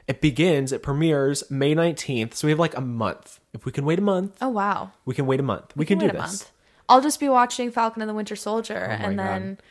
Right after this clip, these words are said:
Speaker 2: be waiting expectantly for
Speaker 1: I can't
Speaker 2: Loki.
Speaker 1: with you. I'll have to text you. I'll be like, "Hey, watch Beverly Hills tonight so we
Speaker 2: <laughs>
Speaker 1: can
Speaker 2: I'll be
Speaker 1: recap
Speaker 2: like,
Speaker 1: it."
Speaker 2: "Sorry, I'm watching another Sebastian Stan
Speaker 1: Oh
Speaker 2: fan
Speaker 1: my
Speaker 2: edit, so I'm a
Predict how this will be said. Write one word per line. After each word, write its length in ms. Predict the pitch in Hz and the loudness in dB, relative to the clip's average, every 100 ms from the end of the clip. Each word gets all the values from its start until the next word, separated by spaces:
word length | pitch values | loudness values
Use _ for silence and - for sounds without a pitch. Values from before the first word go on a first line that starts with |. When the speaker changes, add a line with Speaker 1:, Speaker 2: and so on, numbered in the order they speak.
| _ _ _ - | _ _ _ -6
Speaker 2:
be 180 | 214 | -4
waiting 300 | 196 202 202 | -2 -2 -2
expectantly 640 | 196 196 - 208 - 196 196 | -4 -6 -6 -6 -8 -10 -8
for 120 | - | -6
Speaker 1:
I 40 | |
can't 120 | 196 123 | -4 -4
Speaker 2:
Loki. 100 | 113 | -4
Speaker 1:
with 160 | 107 | -4
you. 100 | 107 95 _ 143 | -6 -8 _ 2
I'll 80 | |
have 100 | 170 | 4
to 80 | 170 | 2
text 220 | 165 151 156 | -2 -2 -2
you. 60 | |
I'll 60 | 139 | -2
be 80 | 131 | -2
like, 180 | 120 | -4
"Hey, 100 | - | -6
watch 360 | 123 107 131 - | -8 -6 -6 -6
Beverly 280 | 185 196 202 | -4 -2 -2
Hills 280 | 196 285 196 | -2 -2 4
tonight 200 | 165 - | 6 6
so 120 | 175 | 6
we 60 | 180 | 6
Speaker 2:
<laughs> 20 | |
Speaker 1:
can 80 | 294 | 8
Speaker 2:
I'll 100 | 294 | 6
be 100 | - | 8
Speaker 1:
recap 60 | |
Speaker 2:
like, 140 | 269 202 | 8 8
Speaker 1:
it." 140 | 196 | 6
Speaker 2:
"Sorry, 340 | 247 240 240 180 | 8 8 8 6
I'm 160 | 226 | 6
watching 360 | 220 226 226 277 | 6 4 2 0
another 240 | 254 247 | 2 0
Sebastian 640 | 247 262 202 190 208 240 214 | 0 0 4 4 2 -6 -6
Stan 420 | - 214 180 196 | -6 -4 -4 -2
Speaker 1:
Oh 100 | 233 | -2
Speaker 2:
fan 200 | 196 190 | 0 2
Speaker 1:
my 140 | 214 | 2
Speaker 2:
edit, 340 | 220 233 240 - | 4 4 2 0
so 200 | - 202 | 0 2
I'm 120 | |
a 20 | - | 2